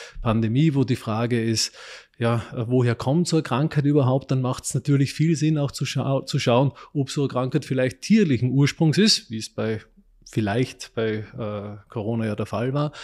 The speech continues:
um dann auch besser auf Lösungen zu kommen, was im humanmedizinischen Bereich da greifen könnte, so ganz kurz gesagt. Also ich kann das nur verkürzt natürlich sagen, aber da ist die Idee,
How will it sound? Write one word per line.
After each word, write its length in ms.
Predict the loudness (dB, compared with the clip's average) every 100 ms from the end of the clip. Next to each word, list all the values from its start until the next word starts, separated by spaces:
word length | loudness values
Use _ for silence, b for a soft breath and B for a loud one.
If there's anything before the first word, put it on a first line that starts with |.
| B B 0
um 220 | 2 4
dann 220 | 2 2
auch 180 | 2 2
besser 500 | 0 0 0 0 0
auf 160 | -2
Lösungen 400 | -2 0 0 -2
zu 100 | -4
kommen, 360 | -6 -2 -2 -4 B B
was 240 | 0 0
im 80 | 0
humanmedizinischen 920 | -2 -2 -2 -2 -2 -2 -2 -2 -2 -2
Bereich 320 | 0 0 -2
da 80 | -6
greifen 420 | -6 -6 -4 -6
könnte, 320 | -6 -10 -8
so 180 | -8 -10 -10
ganz 220 | -10 -8 -2
kurz 300 | 0 0 -2
gesagt. 420 | -8 -8 -10 -10
Also 160 | -8
ich 160 | -8 -10
kann 220 | -10 -8
das 120 | -6
nur 120 | -6 -6
verkürzt 420 | -2 4 4 4
natürlich 380 | -2 -2 -2 -2
sagen, 300 | -2 -4 -6 B B
aber 120 | -2
da 140 | 2 4
ist 160 | 4
die 140 | 4 4
Idee, 380 | 4 0 -2